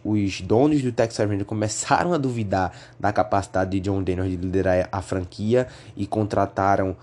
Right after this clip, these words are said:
o, o, o, o Chris Young, né? Que agora é o, é o diretor de beisebol, e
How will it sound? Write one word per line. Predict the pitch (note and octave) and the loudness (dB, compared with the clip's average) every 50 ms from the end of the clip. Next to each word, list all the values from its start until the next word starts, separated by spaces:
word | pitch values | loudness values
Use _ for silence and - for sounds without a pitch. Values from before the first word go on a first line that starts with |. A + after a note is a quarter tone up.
| - - - | -16 -10 -4
o, | - G#2 G2+ - - | -2 0 0 0 0
o, | G#2+ G#2+ G2+ - - G2+ G#2 G#2 G2+ G2 F#2+ F#2+ F#2 F#2 F#2 G2+ - - - | 0 0 0 0 0 0 2 2 2 4 4 4 2 2 0 -2 -4 -6 -4
o, | - G2 G2 F#2+ F#2+ | -2 0 0 0 0
o | F#2 | 0
Chris | - - G#2 G2+ G2+ G2 | 2 2 4 4 4 2
Young, | G2 G2 G2 G#2 A#2 C3+ C#3 C3+ A#2+ | 0 2 2 2 2 0 0 0 0
né? | A2 A2 B2 C#3+ - - _ - _ | 2 0 0 -2 -6 -12 _ -20 _
Que | - - G2+ | -4 0 0
agora | G2 F#2 F#2 G2 F#2+ G2 | 2 2 2 2 2 2
é | |
o, | F#2+ F#2+ - - | 2 0 0 -2
é | G2+ F#2+ | -2 -2
o | F#2 F#2 | -2 -4
diretor | F#2 F#2+ G2+ G#2 G#2 G2+ - - G2 G2 | -4 -2 -2 0 0 -2 -2 -2 -2 -2
de | F2+ F#2 | -2 -2
beisebol, | F2 E2+ G2 G#2 A#2+ B2 A#2+ A#2+ A#2 A#2+ A#2+ - - | -2 0 2 2 2 0 0 0 -2 -2 -2 -4 -6
e | G2+ G2 G2 G2 F#2+ F2+ F2+ F2+ | -6 -4 -4 -2 -2 -2 -4 -4